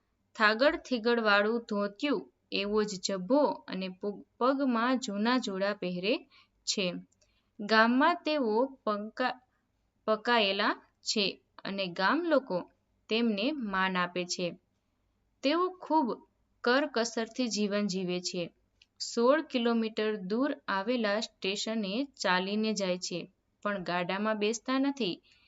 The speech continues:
ગામમાં આવેલા સરકારી ડોક્ટરને રહેવા માટે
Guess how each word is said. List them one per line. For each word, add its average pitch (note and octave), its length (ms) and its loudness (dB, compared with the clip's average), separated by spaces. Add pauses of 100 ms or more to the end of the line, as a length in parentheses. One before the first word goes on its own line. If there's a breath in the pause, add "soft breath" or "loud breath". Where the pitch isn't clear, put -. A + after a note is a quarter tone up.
(400 soft breath)
ગામમાં B3 680 4
આવેલા A3 460 2
સરકારી A3+ 640 -2
ડોક્ટરને A3 720 2
રહેવા G#3+ 440 -2
માટે A#3 460 0